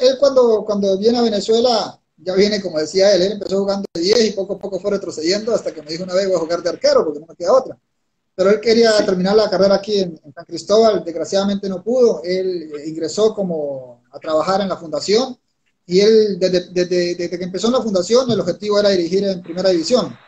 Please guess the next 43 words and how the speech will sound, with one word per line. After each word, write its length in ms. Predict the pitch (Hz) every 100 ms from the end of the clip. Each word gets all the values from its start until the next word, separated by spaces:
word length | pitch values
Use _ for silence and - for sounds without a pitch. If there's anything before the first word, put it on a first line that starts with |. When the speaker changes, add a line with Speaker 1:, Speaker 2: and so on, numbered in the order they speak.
| _
Speaker 1:
y, 460 | 156 151 143 135 120 127 _ _
y 400 | 143 143 139 135 - _
tratar 340 | 156 160 190
de 80 | 196
llegar 280 | 190 180 190
a 120 | 185
lo, 220 | 165 151 -
lo 100 | 151
más 140 | 160
alto. 320 | 240 - - - _ _ _ _ _ _ _ _ _ _ -
Y 60 |
bueno, 200 | 233 269 131 -
ahora 400 | 160 175 196 185
se 120 | 170
dieron 180 | 175 208
las 100 | 180
cosas 340 | - 262 254 190
poco 220 | 190 180
a 40 |
poco. 520 | 202 262 254 226 190 -
Él 280 | 190 196 190
cuando 220 | 190 175
sale 240 | 175 190
de 80 | 202
aquí 560 | 170 - 214 214 185 - _
va 60 | 180
a 20 |
España 480 | 180 202 202 220 254
y 320 | 208 156 143
va 200 | 165 175
con 120 | 185
muchos 240 | 180 180 190
problemas. 520 | 220 226 208 202 190 _ _ _
Él 120 | 185 190
dirige 640 | 190 202 196 190 170 -
en 60 | 160
la 100 | 151
selección, 680 | 156 147 185 185 185 165 151
en 220 | 151 143
la, 560 | 143 139 131 127 117 - _
en 80 |
la 60 | 151
Masía, 500 | 147 - 233 220 220